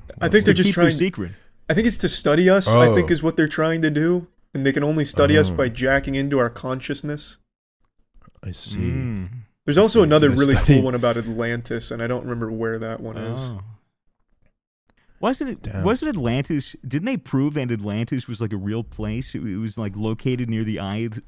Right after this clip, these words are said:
Speaker 2: eye of the Sahara, and it was, like, uh, it, it got flooded because, like, dams broke, like, two thousand years ago or something like that. I don't know,
Speaker 1: I
Speaker 2: I
Speaker 1: couldn't
Speaker 2: watched a
Speaker 1: tell you.
Speaker 2: documentary on it.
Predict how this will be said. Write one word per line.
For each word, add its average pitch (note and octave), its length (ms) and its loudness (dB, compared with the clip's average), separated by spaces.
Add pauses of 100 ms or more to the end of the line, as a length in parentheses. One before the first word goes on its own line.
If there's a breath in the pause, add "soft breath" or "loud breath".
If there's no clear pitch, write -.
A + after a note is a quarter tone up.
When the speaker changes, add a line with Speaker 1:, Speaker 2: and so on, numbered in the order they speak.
Speaker 2:
eye D#2+ 340 -6
of A#2 160 -4
the A2+ 60 -6
Sahara, A2 600 -6 (520)
and G#2+ 80 -6
it G2 40 -6
was, G#2+ 160 -6
like, G#2 260 -6
uh, A2 40 -6 (100)
it, F#2+ 240 -8 (160)
it A#2 240 -6
got A2 200 -4
flooded B2 600 -6
because, A2 320 -6
like, G2 260 -8
dams A2 420 -6
broke, A2+ 400 -8
like, G2 300 -8 (180)
two B2 160 -6
thousand A2 440 -6
years G#2+ 180 -6
ago A2+ 240 -6
or A2+ 80 -6
something A2 300 -10
like G#2+ 160 -10
that. A2 220 -8 (460 soft breath)
I C#3 40 -2
don't C3 100 0
know, A#2 60 0
Speaker 1:
I - 20 0
Speaker 2:
I A#2 40 2
Speaker 1:
couldn't C3 120 2
Speaker 2:
watched C#3+ 200 0
a - 40 -4
Speaker 1:
tell B2+ 80 -2
you. C3 80 2
Speaker 2:
documentary A2+ 640 -4
on G2 180 -6
it. G2+ 80 -8